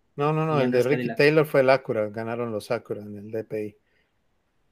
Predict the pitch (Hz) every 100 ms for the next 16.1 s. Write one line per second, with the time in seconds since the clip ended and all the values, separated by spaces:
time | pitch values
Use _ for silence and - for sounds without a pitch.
0 | _ _ _ _ _ _ _ _ _ _
1 | _ _ - 143 139 143 170 165 165 -
2 | 156 151 143 139 139 127 120 - - _
3 | _ _ - 127 127 139 - - 135 123
4 | 127 123 123 143 139 139 143 131 131 131
5 | - - 143 131 135 131 _ _ _ _
6 | _ _ - - 98 - 104 101 101 101
7 | 104 92 _ 107 101 98 101 - 120 -
8 | 113 - _ _ _ _ _ _ - 139
9 | 127 131 131 131 _ _ 131 135 185 139
10 | 110 117 113 131 151 135 127 127 127 117
11 | 113 127 135 123 123 123 - - _ -
12 | 113 107 107 127 123 135 143 147 151 151
13 | 110 127 127 123 117 117 117 143 139 156
14 | 127 120 120 120 110 107 104 123 127 135
15 | 131 - 117 113 117 113 143 143 139 147
16 | -